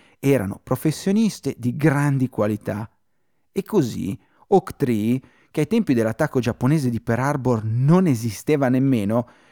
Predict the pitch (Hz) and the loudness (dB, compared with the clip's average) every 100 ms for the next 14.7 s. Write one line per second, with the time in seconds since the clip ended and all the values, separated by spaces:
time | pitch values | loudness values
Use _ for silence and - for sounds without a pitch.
0 | _ 131 123 202 196 143 160 151 160 160 | _ -2 0 0 0 0 -2 0 0 2
1 | 165 170 185 - - 156 160 196 151 110 | 2 0 -2 -6 -6 0 2 2 2 2
2 | 120 - 226 220 185 208 196 220 - 107 | 0 0 4 4 4 0 -2 -6 -4 -2
3 | 101 113 123 113 120 - 120 110 - _ | -2 -4 -2 -2 -2 -4 -8 -8 -12 _
4 | _ _ _ _ 151 170 175 135 92 - | _ _ _ _ 2 4 4 2 -2 -4
5 | 117 - _ _ - 170 151 123 104 104 | -6 -6 _ _ 2 2 4 2 0 0
6 | 107 117 110 101 95 113 _ _ _ - | -4 -6 -6 -6 -6 -8 _ _ _ -2
7 | 156 170 170 156 165 151 170 269 247 160 | 0 2 2 2 0 -2 -2 0 0 0
8 | 127 107 101 127 160 156 247 208 175 147 | -2 -2 -2 -2 -2 0 0 0 2 2
9 | 135 143 - 165 226 202 - 427 240 240 | 0 -4 -6 -2 -2 -2 -2 -4 -2 0
10 | 233 214 202 226 233 _ - - 202 139 | 0 0 2 0 -2 _ -10 -2 0 0
11 | 113 143 170 131 104 104 110 _ _ - | 2 2 2 0 -2 -4 -6 _ _ -4
12 | 123 120 127 127 123 - 175 - 120 92 | -2 2 2 2 0 -2 -4 -2 -2 -2
13 | 104 127 139 127 107 107 120 131 113 104 | -2 -4 -2 0 2 0 0 0 0 -2
14 | 110 101 117 117 95 92 101 | -2 -2 -4 -4 -6 -6 -12